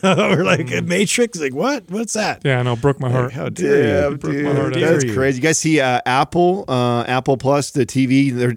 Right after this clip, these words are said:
Speaker 3: I think they, they moved to, at six billion dollars that they're, uh, investing in original, in original content. That's, like, the war right now, right? So the big thing right now,
Speaker 2: Six billion?
Speaker 3: yeah,
Speaker 1: Wow.
Speaker 3: between Apple, Netflix, who, all these ones that we've been talking about, streaming services.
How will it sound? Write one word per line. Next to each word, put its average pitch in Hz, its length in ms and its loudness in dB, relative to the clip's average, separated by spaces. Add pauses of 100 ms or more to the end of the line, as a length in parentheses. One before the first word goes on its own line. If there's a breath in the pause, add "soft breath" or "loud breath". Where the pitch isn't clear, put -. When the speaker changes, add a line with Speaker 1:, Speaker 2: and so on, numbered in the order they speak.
Speaker 3:
I 113 100 0
think 127 140 0
they, 127 140 2
they 117 280 -2
moved 123 340 0
to, 110 160 2
at 92 100 -4
six - 380 -4
billion 127 480 0
dollars 117 480 2
that 123 140 -4
they're, 123 380 0
uh, 117 220 -2
investing 123 560 0
in 107 140 -2
original, 113 640 0
in 107 100 -6
original 113 380 0
content. 113 400 -4
That's, 156 180 -2
like, 170 140 -2
the 147 80 0
war 131 240 4
right 101 160 0
now, 87 120 -6
right? 95 160 -4
So - 80 -8
the 113 80 0
big 143 300 0
thing 151 180 0
right 131 220 2
now, 113 220 2
Speaker 2:
Six - 180 -2
billion? 135 640 -2
Speaker 3:
yeah, 127 140 6
Speaker 1:
Wow. 117 60 2
Speaker 3:
between 117 380 -2
Apple, 131 500 2
Netflix, 127 520 0
who, 127 120 -4
all 131 180 2
these 139 180 2
ones 123 240 0
that 113 160 0
we've 113 140 0
been 110 100 -2
talking 113 220 0
about, 107 180 0
streaming 135 380 0
services. 101 600 0